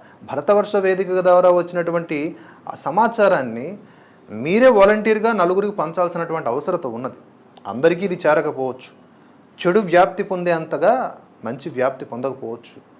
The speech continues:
ఒక పాము విషం శరీరంలోకి వ్యాప్తి, వ్యాప్తి అవ్వడానికి మనకి పది పదిహేను నిమిషాలు సరిపోతుంది, చాలా స్పీడ్ ఉంటుంది.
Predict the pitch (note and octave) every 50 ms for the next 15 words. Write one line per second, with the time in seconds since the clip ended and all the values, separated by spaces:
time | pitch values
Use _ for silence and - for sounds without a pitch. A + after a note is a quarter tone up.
0 | _ _ - - - - A2+ - - C3+ D3+ F#3 F#3+ F#3 D#3 D#3 E3 E3 - G#3
1 | G3+ - - E3 D#3+ F3+ F3+ F3+ F3 F3 F3 E3+ D#3+ D#3 D#3+ D#3+ D#3+ - - -
2 | - - C3 B2+ C3+ D3+ E3+ E3 - - E3+ D3+ D3+ E3+ F3 E3+ D#3 C3+ B2 -
3 | - G2+ G#2+ B2 D#3 G3 G3+ - - - - - - - - C3+ D3+ D#3+ D3 -
4 | D#3 D3 D3 D3+ D#3 D3+ D3+ D3+ D3+ D#3 E3+ E3+ - G3 F#3+ F#3+ F3 D#3+ E3+ E3
5 | E3+ D#3+ - - - - - - - _ _ _ _ - - _ _ _ _ _
6 | _ _ _ _ _ _ _ _ _ - D#3 C#3+ D3+ D3 D3 - - - G3 A3
7 | A3+ A3 G3+ F3 D#3 B2+ G2+ - -